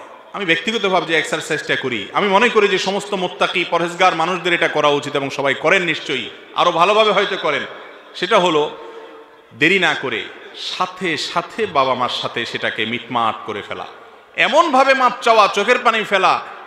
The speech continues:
এমনভাবে পায়ে পড়ে যাওয়া, এমনভাবে তাদের কাছে ক্ষমা চাওয়া যে মাপ না দিয়ে তারা পারবে না, বরং উল্টা আরো সন্তুষ্ট হয়ে যাবে যে আমার সন্তান তার ভুল বুঝতে পেরেছে। মা বাবার কাছে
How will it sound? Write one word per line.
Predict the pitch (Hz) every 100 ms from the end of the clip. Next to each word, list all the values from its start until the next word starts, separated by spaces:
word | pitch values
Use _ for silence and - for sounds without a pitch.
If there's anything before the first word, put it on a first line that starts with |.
| -
এমনভাবে | 180 240 285 233 226 214
পায়ে | 190 196 196
পড়ে | 196 185
যাওয়া, | 190 185 147 - - - 185
এমনভাবে | 262 370 381 302 262 269
তাদের | 262 240 247
কাছে | 247 233 233
ক্ষমা | 226 240 262
চাওয়া | 247 240 180 - - - 120
যে | 147 196 170
মাপ | 151 165 185 170
না | 156 151 185
দিয়ে | 214 233 220
তারা | 185 165
পারবে | 156 139 127
না, | 113 107
বরং | 156 196 269 320 370 - - - - -
উল্টা | 196 214 220 196
আরো | 202
সন্তুষ্ট | 190 202 196 320 - 277
হয়ে | 214 214
যাবে | 196 185
যে | 170
আমার | 170 170
সন্তান | 160 165 165 170 165
তার | 156 151
ভুল | 139 151
বুঝতে | 131 135 -
পেরেছে। | 107 98 87 - - - - _ _ _ - - _ -
মা | 127 147
বাবার | 156 151
কাছে | 151 151